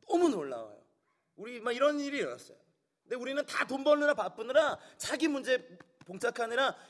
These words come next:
이것을 구하지 않았어요. 그러나 능력이 있어 하나님의 말씀이 이루는 천군과 천사들은 이걸 기대하고 있어요.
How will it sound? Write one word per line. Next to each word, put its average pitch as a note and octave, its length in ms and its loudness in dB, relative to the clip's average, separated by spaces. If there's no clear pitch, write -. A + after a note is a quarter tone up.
이것을 D#4+ 460 0
구하지 C4+ 360 4
않았어요. D3+ 440 -8
그러나 C4 480 0
능력이 C4+ 460 4
있어 B3+ 200 0
하나님의 C4+ 360 2
말씀이 B3 320 0
이루는 B3+ 180 -2
천군과 C#4 480 2
천사들은 C#4 480 0
이걸 B3 180 2
기대하고 B3 360 2
있어요. A#2 260 -12